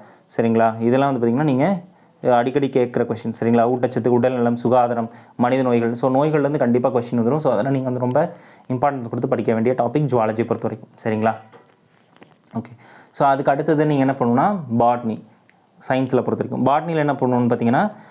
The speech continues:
இந்த இது எல்லாமே படிச்சிடணும், சரிங்களா?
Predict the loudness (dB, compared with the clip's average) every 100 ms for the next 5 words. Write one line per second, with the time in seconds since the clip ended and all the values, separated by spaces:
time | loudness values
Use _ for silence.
0 | -20 -2 2 2 2 2 2 0 0 0
1 | -2 -6 -8 0 2 2 0 0 -2 -2
2 | -4 -6 -4 -2 0 0